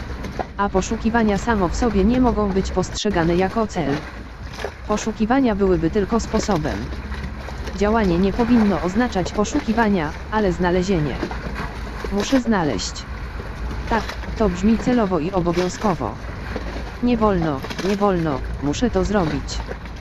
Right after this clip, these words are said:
Jak mam oddychać lub jeść? Tutaj imperatyw pasowałby znacznie lepiej. Znajdź to, Julianie. Niestety nie ma nikogo, kto mógłby mi wydać takie zamówienie.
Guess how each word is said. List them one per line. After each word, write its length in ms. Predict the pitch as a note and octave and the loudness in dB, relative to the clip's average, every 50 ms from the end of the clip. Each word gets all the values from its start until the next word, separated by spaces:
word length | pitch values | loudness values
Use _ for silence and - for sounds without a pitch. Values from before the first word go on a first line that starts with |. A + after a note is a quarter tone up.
| - - - - - - - - - | -10 -10 -10 -10 -8 -10 -8 -4 -2
Jak 220 | G#3 A3 F3+ - | 0 0 0 2
mam 240 | G3+ G#3 G#3+ G#3+ G3 | 2 2 2 2 0
oddychać 480 | G#3+ G3+ E3+ D3+ C#3 - F3+ E3+ D#3 - | 0 0 0 0 -2 0 -2 -2 -2 0
lub 200 | G3 G3+ F#3+ - | 0 0 0 0
jeść? 420 | F3+ E3 C3+ B2 - - - - - - - - - - - - - - - - - - - - - - | 0 0 0 -2 -4 -4 -6 -8 -8 -8 -8 -6 -6 -4 -4 -4 -4 -4 -4 -4 -4 -4 -4 -4 -2 0
Tutaj 320 | B3+ B3+ F3 E3+ E3 D#3 F3 | 0 2 2 2 2 2 2
imperatyw 520 | F3+ E3 - A3 A#3 B3 B3 A#3+ G#3 E3+ | 2 2 2 4 4 4 4 2 0 0
pasowałby 680 | - - F3+ F3 - G3+ F#3+ F3+ E3 E3 D#3+ E3 E3 | 0 0 -2 0 0 0 0 2 2 2 2 0 0
znacznie 400 | D#3+ E3+ E3 D#3 - - G#3+ G3+ | 0 0 0 0 0 0 2 2
lepiej. 360 | G3+ G#3 G3 - - D3 B2+ C3 - - - - - - - - - - - - - - - - - - - | 2 2 0 -2 -2 -2 -2 -2 -4 -6 -8 -10 -12 -12 -12 -12 -12 -12 -12 -12 -12 -14 -14 -14 -12 -10 -6
Znajdź 360 | - - G3+ G3 F#3 F3 - | -2 0 2 2 2 0 0
to, 220 | - G#3+ G3 F#3+ G3+ - - - - | 0 -2 0 0 -2 -4 -6 -4 -2
Julianie. 480 | G#3 G#3+ G#3+ G#3+ F#3+ E3 D3+ C#3 A2 G2+ - - - - - - - - - - - - - - - - - - | 0 2 2 2 2 2 0 -2 -2 -4 -6 -8 -8 -8 -8 -8 -8 -8 -8 -8 -10 -10 -10 -8 -8 -8 -6 -2
Niestety 440 | G#3+ A3 G#3+ - - C4+ B3+ C#4 C#4+ | 0 0 0 2 2 2 4 4 6
nie 160 | C4+ C4+ B3 | 6 6 6
ma 120 | A3+ A#3 A#3 | 6 6 6
nikogo, 480 | B3 C4+ C4 - B3 F#3+ E3 D#3 C#3 D3 - - - - - | 6 4 4 4 2 2 2 0 -2 -2 -6 -8 -8 -6 -2
kto 140 | - G3 G3 | 0 0 2
mógłby 340 | G3 G#3+ A3 G#3+ G#3+ A3 A3 | 2 0 0 0 0 2 2
mi 140 | A3 G#3 | 2 2
wydać 340 | F#3+ A#3 A3+ F3+ D#3+ D3+ - | 2 2 2 2 0 0 0
takie 280 | - E3 D#3+ - G#3 F#3 | -2 -2 0 0 0 2
zamówienie. 600 | F3 F#3 F3+ F#3 F#3 G#3 G3 D#3+ D3 C3+ G#2+ | 2 2 2 2 2 2 2 2 0 0 -2